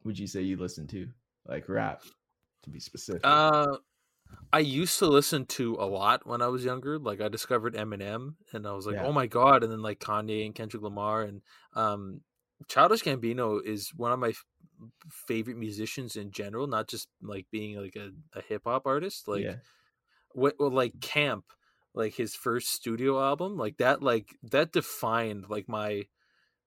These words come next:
Speaker 2: my, like, my, uh, adolescence almost. Like, I, I remember, like, I, it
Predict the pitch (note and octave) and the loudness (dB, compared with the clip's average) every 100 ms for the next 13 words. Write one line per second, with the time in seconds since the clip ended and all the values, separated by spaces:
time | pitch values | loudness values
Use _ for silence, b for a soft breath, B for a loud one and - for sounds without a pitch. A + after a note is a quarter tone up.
0 | _ _ _ _ D3 - A#2 A2+ G2+ A2 | _ _ _ _ -14 -10 -4 -4 -2 -2
1 | G#2+ G#2+ G#2 G#2 A2+ A2+ G#2+ G#2+ - G#2 | 0 0 -2 -2 0 0 -2 -4 -6 -10
2 | - G#2+ G2+ G2+ G2 - - G2+ G#2+ G#2 | -8 -8 -6 -10 -10 -14 -12 -8 -6 0
3 | A2+ A#2+ C#3+ C3+ A2+ G#2+ - A#2+ A#2+ | 0 2 0 0 0 -2 -2 0 2